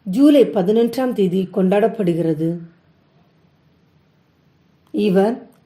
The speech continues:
தமிழ் மொழியில் ஆசீர்வாதப்பர் என்று அழைக்கப்படுகிறார். ஜெபம். என்றும் எம்மை அரவணைத்து வழிநடத்தும் இறைவா, புனித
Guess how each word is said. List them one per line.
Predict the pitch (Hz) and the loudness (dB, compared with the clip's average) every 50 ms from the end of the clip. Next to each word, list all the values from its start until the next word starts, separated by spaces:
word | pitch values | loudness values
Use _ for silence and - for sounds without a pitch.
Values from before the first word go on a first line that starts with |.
| _ _ _ | _ _ _
தமிழ் | 254 220 233 262 302 302 | 0 2 4 4 4 4
மொழியில் | 262 214 196 190 190 196 196 208 - - - _ _ - - | 4 4 4 4 4 4 2 0 -4 -10 -18 _ _ -6 -2
ஆசீர்வாதப்பர் | 214 - 269 277 - - 294 247 247 233 214 226 226 233 269 269 277 - | 0 0 0 0 0 0 2 2 4 4 4 2 0 0 0 0 0 0
என்று | - 185 190 180 196 202 | 0 0 0 0 0 -2
அழைக்கப்படுகிறார். | 180 165 175 180 175 180 214 - - 180 160 165 160 165 165 165 160 165 - - - - _ _ _ _ _ _ _ _ _ _ _ _ _ _ _ _ _ _ _ _ _ _ _ - _ _ _ _ _ _ _ _ - | -2 -2 -2 -2 -2 -4 -4 -4 -2 -2 -2 -2 -2 -2 -2 -2 -4 -6 -10 -16 -20 -20 _ _ _ _ _ _ _ _ _ _ _ _ _ _ _ _ _ _ _ _ _ _ _ -20 _ _ _ _ _ _ _ _ -16
ஜெபம். | 226 165 147 180 185 170 165 180 180 185 180 - - - _ _ _ _ _ _ _ _ _ _ - | -14 -6 -2 0 0 2 2 0 0 0 -2 -6 -10 -20 _ _ _ _ _ _ _ _ _ _ 0
என்றும் | 233 240 269 294 311 294 - 370 370 330 - - | 4 4 6 6 4 4 4 4 4 4 2 2
எம்மை | - - 202 208 208 202 196 196 | 2 2 4 4 4 2 2 0
அரவணைத்து | 202 202 202 214 214 214 226 247 247 254 - - 294 | 0 -2 0 0 2 2 2 0 0 0 -2 -2 -2
வழிநடத்தும் | 214 190 175 185 190 196 196 202 202 - - 240 233 202 | 0 0 0 2 2 2 0 -2 -2 -4 -4 -2 0 0
இறைவா, | 185 180 170 165 160 156 165 165 170 175 180 175 _ _ _ _ _ _ _ _ _ _ _ _ _ _ - | 2 2 0 0 -2 -4 -4 -6 -8 -8 -10 -14 _ _ _ _ _ _ _ _ _ _ _ _ _ _ -2
புனித | 294 285 320 302 | 2 2 4 4